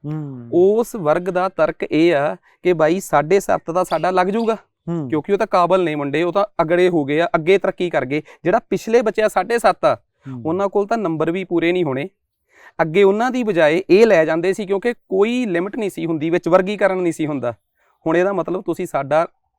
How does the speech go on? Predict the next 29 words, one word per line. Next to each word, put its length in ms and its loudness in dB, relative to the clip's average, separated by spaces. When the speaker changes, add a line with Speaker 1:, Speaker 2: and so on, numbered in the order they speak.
Speaker 2:
ਰਿਜ਼ਰਵੇਸ਼ਨ 600 -2
ਆ 60 0
ਜਿਹੜੀ 200 -2
ਰਾਖਵਾਂਕਰਨ 640 0
ਆ, 40 0
ਉਹ 100 -6
ਪੰਦਰਾਂ 400 -6
ਤੋਂ 120 -8
ਸਿੱਧੇ 400 -4
ਤੌਰ 260 0
ਤੇ 200 -6
ਘਟਾ 200 -2
ਨਹੀਂ 100 -4
ਸਕਦੇ। 380 0
ਸੰਵਿਧਾਨ 540 2
ਦੀਆਂ 260 -2
ਜਟਿਲਤਾਵਾਂ 600 2
ਨੇ। 120 -6
ਇਨਡਾਇਰੈਕਟਲੀ 580 4
ਤੁਸੀਂ, 360 -4
ਅਪ੍ਰਤੱਖ 440 -2
ਤੌਰ 240 -2
ਤੇ 100 -10
ਤੁਸੀਂ 220 -6
ਸਾਢੇ 280 -6
ਸੱਤ 240 -6
ਅੱਠ 140 -8
ਪਰਸੈਂਟ 340 -8
ਕਰਤਾ। 340 -12